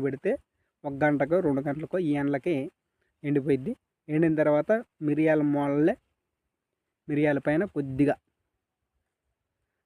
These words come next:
మినువులు, మినువులాల తయారవుతాయి అన్నమాట ఎండిన తర్వాత. ఈ టాబ్లెట్లు మూడు టాబ్లెట్లు కనుక వేసుకుంటే ఎలాంటి గొంతురు బొంగురు పోయిన గొంతురు అయినా కానీ, లోపల గొంతులో మంట అయినా కానీ, చీమిడి కారటం అయినా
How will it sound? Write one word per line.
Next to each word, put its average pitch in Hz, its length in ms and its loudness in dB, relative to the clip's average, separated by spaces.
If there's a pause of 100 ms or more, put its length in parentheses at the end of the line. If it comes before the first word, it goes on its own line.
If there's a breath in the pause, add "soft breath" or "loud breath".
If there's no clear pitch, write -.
(160)
మినువులు, 160 360 6 (400)
మినువులాల 151 500 2 (1160)
తయారవుతాయి 139 500 2
అన్నమాట 131 340 -2
ఎండిన 139 240 2
తర్వాత. 131 260 -8 (300)
ఈ 156 40 2 (120)
టాబ్లెట్లు 160 520 2
మూడు 151 240 4
టాబ్లెట్లు 151 500 2
కనుక 135 240 -2
వేసుకుంటే 139 440 -4 (520)
ఎలాంటి 156 440 0 (140)
గొంతురు 156 300 4 (100)
బొంగురు 151 320 4
పోయిన 143 180 2 (100)
గొంతురు 139 300 -2
అయినా 135 160 -2 (100)
కానీ, 143 180 0 (160)
లోపల 151 320 0 (140)
గొంతులో 139 280 0 (140)
మంట 135 280 -2
అయినా 135 160 0 (100)
కానీ, 143 180 0 (200)
చీమిడి 165 340 0
కారటం 143 360 -4
అయినా 135 160 -4